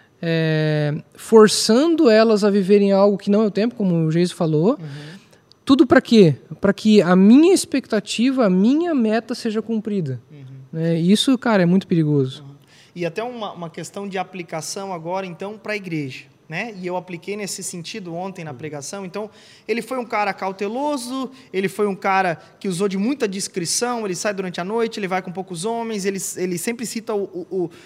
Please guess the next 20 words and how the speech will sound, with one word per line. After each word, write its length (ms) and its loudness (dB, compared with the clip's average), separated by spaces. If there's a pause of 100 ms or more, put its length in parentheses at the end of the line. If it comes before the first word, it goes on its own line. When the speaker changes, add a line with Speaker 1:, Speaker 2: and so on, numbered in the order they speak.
(140)
Speaker 2:
o, 40 -8
o, 40 -6
o, 720 -6
o 40 -4
detalhe 420 -2
do 240 -6
ao 220 0
escurecer, 680 -4
quando 200 -12
ainda 220 -8
estava 240 -8
escuro, 580 -8
à 140 0
noite, 440 0
poucos 520 0
homens, 400 -6
não 180 -6
contém 260 -6
a 60 -4
ninguém. 480 -10